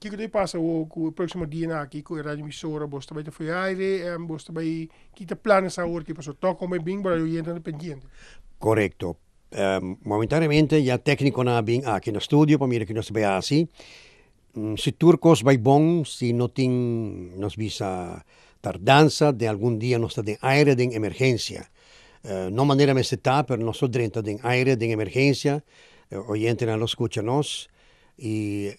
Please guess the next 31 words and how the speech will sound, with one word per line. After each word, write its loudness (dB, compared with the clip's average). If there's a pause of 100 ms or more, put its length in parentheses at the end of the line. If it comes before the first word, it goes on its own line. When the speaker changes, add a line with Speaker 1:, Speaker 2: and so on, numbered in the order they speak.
(120)
Speaker 2:
te 0
ora 2
con -2
nos -4
ordo 4
el 0
resto 2
de 2
equipo 2
nan 0
y -2
antena 2
nan, -2 (400)
para -2
nos -4
tener -6
un -2
mejor, 2 (420)
eh, 0
recepción 2
grande -2
Aruba. -8 (580)
Speaker 1:
Bem, -16
basicamente, -6
você -6
vai -4
ter -2
um -6
par -2
de -2
dias, -4